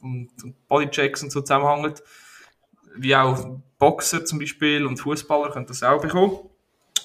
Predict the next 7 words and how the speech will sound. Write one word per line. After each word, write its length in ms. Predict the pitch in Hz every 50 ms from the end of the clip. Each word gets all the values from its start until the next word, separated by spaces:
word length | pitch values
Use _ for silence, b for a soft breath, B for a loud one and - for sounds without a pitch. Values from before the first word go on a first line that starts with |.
| - -
Und 320 | 135 143 160 180 - -
er 120 | 147 143
entdeckt 580 | 147 139 123 - 139 143 160 - - - - b b b b b b b b b b b b b
das 180 | - - - -
C 200 | - 143 135 135
T 140 | 139 143
E. 280 | 139 139 143 139 135 131